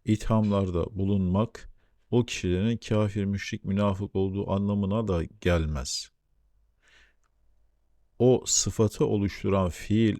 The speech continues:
eylem, özelliklerin kişide açığa çıkması, kişide açığa çıkması, kişinin üzerinde olması gerekir.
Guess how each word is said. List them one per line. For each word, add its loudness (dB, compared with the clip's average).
eylem, 0
özelliklerin 0
kişide 0
açığa 0
çıkması, -6
kişide -2
açığa -2
çıkması, -4
kişinin -6
üzerinde -2
olması 0
gerekir. -4